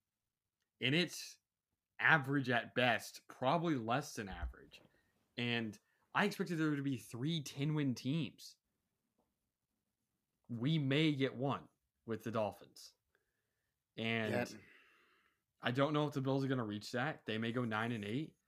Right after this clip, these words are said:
Speaker 1: I, it's just the lack of discipline, the lack of talent. I don't really know what to say, but it's just the A F C East, I thought, was gonna be one of the best divisions we've seen in football history.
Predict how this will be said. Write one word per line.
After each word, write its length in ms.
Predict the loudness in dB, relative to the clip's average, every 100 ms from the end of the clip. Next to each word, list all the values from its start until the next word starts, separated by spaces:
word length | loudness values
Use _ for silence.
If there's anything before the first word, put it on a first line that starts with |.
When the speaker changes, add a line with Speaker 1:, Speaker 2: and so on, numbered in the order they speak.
| _ _ _
Speaker 1:
I, 140 | -4 -4 _
it's 200 | -4 -2
just 320 | -2 -2 -4 _ _ _ _ _ _ _ _ _ _ _ _ _ _ _ _ _ _ _ _ _ _ _ _
the 140 | -4 -2
lack 420 | 4 6 6 2
of 480 | 0 2 2 0 -4 -12 _ -8
discipline, 720 | -4 -4 -6 -4 -2 -2 -4 -10 -14 -6
the 80 |
lack 320 | 0 2 2 0
of 380 | 0 -2 -4 -10 -20 _ _ _ -8
talent. 440 | -2 0 0 -6 _ _ _ -4
I 100 | -2
don't 140 | 0
really 160 | 0 0
know 80 | 0
what 100 | -2
to 60 |
say, 240 | -4 -2 -2
but 120 | -2
it's 160 | -4 -4
just 200 | -6 -4
the 80 | -12 -2
A 120 | 0
F 80 | 2
C 120 | 2
East, 220 | 0 2 0
I 60 |
thought, 140 | -2 -2
was 120 | -2
gonna 120 | -4
be 120 | -4
one 140 | -2 -2
of 40 |
the 60 | -2
best 240 | -2 -4
divisions 340 | -8 -10 -8
we've 100 | -8
seen 260 | -6 -6 -6
in 80 | -6
football 260 | -10 -10
history. 500 | -8 -8 -8 -10 -12